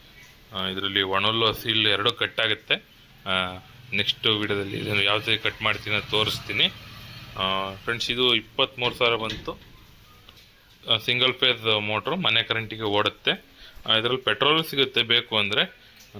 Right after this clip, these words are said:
ನೋಡ್ಬೋದು ನೀವು ಇಲ್ಲಿ ಲಾಂಗು, ನ್ಯೂಟ್ರಲ್ಲು, ಶಾರ್ಟ್ ಹೆಂಗೆ ಬೇಕೋ ಆ ಥರ ಹಾಕ್ಕೊಂಡು ಕಟ್ ಮಾಡ್ಕೋಬೋದು. ಈಗ ಸದ್ಯಕ್ಕೆ ಒಣ ಮೇವು ಜಾಸ್ತಿ ಕೊಡ್ತಾಯಿದ್ದೀನಿ, ಹಸಿ ಮೇವು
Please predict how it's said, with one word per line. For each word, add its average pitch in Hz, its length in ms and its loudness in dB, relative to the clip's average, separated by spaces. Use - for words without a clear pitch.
ನೋಡ್ಬೋದು 101 380 -2
ನೀವು 98 180 -6
ಇಲ್ಲಿ 139 140 -8
ಲಾಂಗು, 113 440 0
ನ್ಯೂಟ್ರಲ್ಲು, 107 640 -2
ಶಾರ್ಟ್ 104 320 -2
ಹೆಂಗೆ 104 280 2
ಬೇಕೋ 104 240 -6
ಆ 104 120 2
ಥರ 107 160 0
ಹಾಕ್ಕೊಂಡು 117 420 -2
ಕಟ್ - 220 0
ಮಾಡ್ಕೋಬೋದು. 104 480 -2
ಈಗ 113 140 -6
ಸದ್ಯಕ್ಕೆ 135 380 0
ಒಣ 110 80 4
ಮೇವು 135 220 2
ಜಾಸ್ತಿ 113 300 0
ಕೊಡ್ತಾಯಿದ್ದೀನಿ, 113 540 0
ಹಸಿ 117 300 -2
ಮೇವು 143 180 0